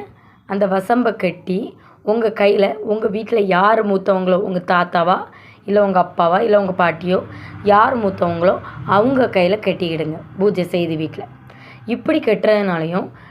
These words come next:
நம்ம வீட்ல உள்ள பணவிருத்தி நீங்கி நமக்கு கிடைக்கக்கூடிய சம்பள பணங்கள், நம்ம வீட்டுக்கு வரக்கூடிய கடன் வாங்கிட்டு தராதவங்க எல்லாமே நம் வீட்டுக்கு வந்து சேரும். இந்த பணங்கள் எல்லாமே.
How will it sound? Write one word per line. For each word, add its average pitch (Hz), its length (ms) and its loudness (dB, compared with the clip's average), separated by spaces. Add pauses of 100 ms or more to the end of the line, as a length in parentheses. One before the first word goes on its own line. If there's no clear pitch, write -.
நம்ம 233 200 2
வீட்ல 214 380 -2
உள்ள 175 180 2 (920)
பணவிருத்தி 226 600 2
நீங்கி 175 360 -2 (380)
நமக்கு 233 420 0 (100)
கிடைக்கக்கூடிய 214 680 0
சம்பள 202 380 0
பணங்கள், 175 460 -2 (400)
நம்ம 220 240 -2
வீட்டுக்கு 226 380 -4
வரக்கூடிய 208 480 2 (480)
கடன் 226 340 2
வாங்கிட்டு 214 340 0
தராதவங்க 208 680 2 (640)
எல்லாமே 214 440 2 (160)
நம் 214 200 -2
வீட்டுக்கு 190 420 -2
வந்து 190 240 -2
சேரும். 175 340 -2 (220)
இந்த 190 180 -2
பணங்கள் 160 440 -4
எல்லாமே. 156 380 -6